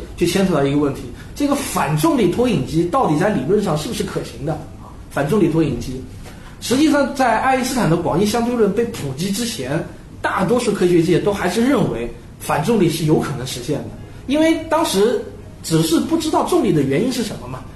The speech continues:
但是无论如何，大家想大概跟磁场那样吧，是某一个引力场，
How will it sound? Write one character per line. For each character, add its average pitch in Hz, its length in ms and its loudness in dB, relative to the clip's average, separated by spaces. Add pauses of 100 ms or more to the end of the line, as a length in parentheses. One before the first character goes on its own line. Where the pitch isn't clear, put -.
(140)
但 311 80 4
是 285 80 4
无 208 160 4
论 330 140 4
如 240 140 2
何， 208 120 2
大 233 200 0
家 254 100 2
想 151 220 -2
大 233 100 0
概 240 80 0
跟 247 140 -2
磁 - 160 -4
场 113 200 -8
那 131 60 -4
样 143 140 -2
吧， - 180 -10 (240)
是 - 160 -2
某 147 180 4
一 170 120 0
个 247 80 0
引 - 160 -2
力 208 100 2
场， - 160 -6